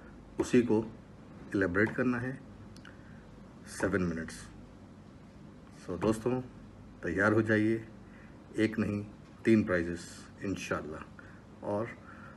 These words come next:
मुझे बहुत खुशी है और मैं शुक्रगुजार हूँ सारे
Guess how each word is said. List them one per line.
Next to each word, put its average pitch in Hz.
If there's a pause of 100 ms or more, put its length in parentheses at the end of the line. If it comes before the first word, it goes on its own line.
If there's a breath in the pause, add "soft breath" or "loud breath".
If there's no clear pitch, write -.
(200 loud breath)
मुझे 98
बहुत 98
खुशी -
है 143 (360)
और 104
मैं 101
शुक्रगुजार 101
हूँ 139 (800 loud breath)
सारे 107